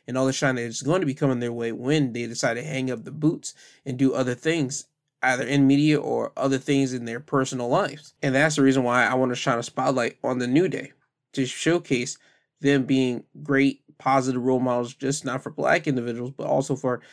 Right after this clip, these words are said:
every other individual on this planet. So again, I want to give the spotlight to the New Day. If you don't know, or if you haven't remember, or you don't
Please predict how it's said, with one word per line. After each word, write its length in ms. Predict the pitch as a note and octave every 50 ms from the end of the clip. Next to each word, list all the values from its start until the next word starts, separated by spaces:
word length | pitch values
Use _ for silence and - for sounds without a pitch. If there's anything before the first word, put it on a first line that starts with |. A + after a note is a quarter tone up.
| - - _ _ _ _ _ _ -
every 320 | B2 C3+ C#3 C#3 C#3 C#3
other 180 | C3+ C3+ C3+ G#2+
individual 680 | - C3+ C3+ C3+ B2 B2+ C3+ B2+ B2+ C3 B2+ - - -
on 100 | C3 B2
this 100 | B2 B2
planet. 440 | - _ - F3 G3+ F3 D3+ D3+ - _ _ _ _ _ _ _ _ _ _ _ -
So 340 | - - D3 B2+ A#2 A#2+ - -
again, 420 | C#3 C3+ D#3+ E3+ C#3+ D3+ D3+ - - _ _ _ _ _ _
I 60 | -
want 100 | C#3 B2
to 60 | C3
give 380 | B2 C3 C3 B2 B2 A#2+ B2 - _ _ _ _ _ _ _ _
the 60 | B2
spotlight 520 | B2+ - - C#3 C#3+ C#3+ C#3 C3+ C3 C#3 -
to 100 | - A2+
the 100 | A#2+ B2
New 220 | C3 C#3+ D3 D3+
Day. 260 | C#3+ D3 D3 D#3+ F3
If 220 | - - C3+ C3+ -
you 100 | - B2
don't 420 | B2 - C#3+ D3+ F3+ G3+ G3 - _ _ _
know, 560 | - C#3+ C3+ C#3+ D#3 E3+ F3 F#3 G3 G#3+ - -
or 200 | - D3 C#3 B2+
if 80 | B2+ B2
you 140 | A#2+ B2 C3
haven't 420 | C#3+ D3 D#3 D#3+ F3 D#3 - -
remember, 520 | - B2 C3+ B2+ C#3 D#3 D#3+ D3+ - -
or 100 | A#2+ C3
you 140 | A#2+ B2 B2
don't 360 | - - C#3+ E3 F3 - -